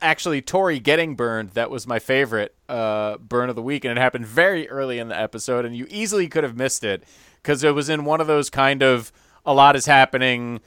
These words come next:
people are coming into the house and talking to each other, and it's like a three-way conversation.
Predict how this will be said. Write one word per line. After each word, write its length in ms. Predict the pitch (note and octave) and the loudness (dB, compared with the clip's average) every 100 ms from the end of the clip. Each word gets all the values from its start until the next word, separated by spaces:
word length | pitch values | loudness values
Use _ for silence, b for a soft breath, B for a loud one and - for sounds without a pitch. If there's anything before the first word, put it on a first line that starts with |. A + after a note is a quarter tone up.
| _ _ | _ _
people 240 | D3 C#3 | -6 0
are 60 | C#3 | 0
coming 260 | D#3 C#3 C3+ | 2 0 0
into 160 | C3 | 0
the 140 | B2+ B2+ | 0 4
house 320 | B2+ B2 - | 4 4 0
and 100 | A#2 | 2
talking 320 | C#3 B2 C3+ | 4 4 4
to 140 | B2+ | -4
each 120 | A#2+ C3 | -2 2
other, 380 | B2+ A#2+ A#2 | 2 4 4
and 180 | A#2+ A2+ | 2 0
it's 140 | A2+ - | -6 -4
like 160 | A#2+ B2 | -2 -2
a 80 | |
three-way 420 | A#2+ C#3+ C3+ B2+ B2 | -4 -4 0 0 0
conversation. 680 | C3 B2+ A#2+ C3+ B2 B2 | 0 -2 -2 -2 -2 -4